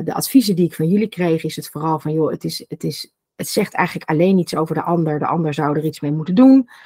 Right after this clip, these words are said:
En, eh, eh, jij vooral niet. Eh, dus, eh, ga vooral zo door." En ik moet zeggen, ehm,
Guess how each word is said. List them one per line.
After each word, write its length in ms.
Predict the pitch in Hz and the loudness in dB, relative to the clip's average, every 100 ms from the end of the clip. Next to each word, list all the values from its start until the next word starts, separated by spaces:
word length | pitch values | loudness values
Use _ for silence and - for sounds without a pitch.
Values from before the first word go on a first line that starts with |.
| - - - | -20 -20 -6
En, 300 | 175 160 165 | 0 0 0
eh, 440 | 160 147 143 139 - | -4 -4 -4 -4 -6
eh, 260 | 143 139 | -6 -2
jij 180 | 143 151 | 0 0
vooral 280 | 143 143 139 | 0 -2 0
niet. 360 | 143 143 - - _ | 0 -2 -8 -16 _
Eh, 160 | - 143 | -12 -10
dus, 280 | 147 139 - | -8 -6 -6
eh, 120 | 143 | -6
ga 260 | 139 165 160 | -6 -2 -2
vooral 220 | - 147 | -2 -6
zo 180 | 135 143 | -4 -4
door." 260 | 143 135 117 | -2 -4 -6
En 120 | 147 | -8
ik 100 | - | -2
moet 160 | 196 | -2
zeggen, 400 | - 180 - 175 - _ _ _ _ _ | 0 -2 0 -4 -6 _ _ _ _ _
ehm, 380 | - 160 156 147 | -2 0 2 0